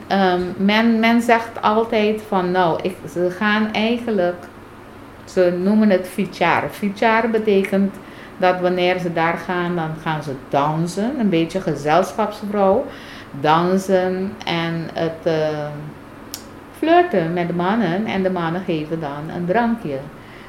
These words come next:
En van die drankje dat de mannen drinken, drinken ze, geven ze ook een, een drankje weg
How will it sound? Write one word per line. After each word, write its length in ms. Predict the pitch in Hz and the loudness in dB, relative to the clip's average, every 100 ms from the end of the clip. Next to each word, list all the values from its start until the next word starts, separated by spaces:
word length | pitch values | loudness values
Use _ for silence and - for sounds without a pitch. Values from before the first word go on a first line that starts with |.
| - | -12
En 220 | - 180 175 | -6 -4 0
van 180 | 202 233 | 2 4
die 120 | 226 | 4
drankje 600 | 208 226 262 - 160 156 160 165 | 4 2 0 -2 0 0 0 -2
dat 180 | 160 | -4
de 60 | 160 | -2
mannen 360 | 165 165 165 160 | -4 -2 -4 0
drinken, 500 | 185 202 202 196 170 | 4 6 6 4 4
drinken 340 | 165 170 170 | 2 0 -2
ze, 320 | 175 165 175 185 | 0 2 2 0
geven 240 | 185 170 170 | -2 -2 -2
ze 120 | 170 | -2
ook 300 | - 160 160 | 0 0 -2
een, 260 | - 175 - | -4 -4 -4
een 140 | 170 170 | -4 -2
drankje 400 | 156 156 160 180 | -2 -2 -2 -2
weg 160 | 143 | -2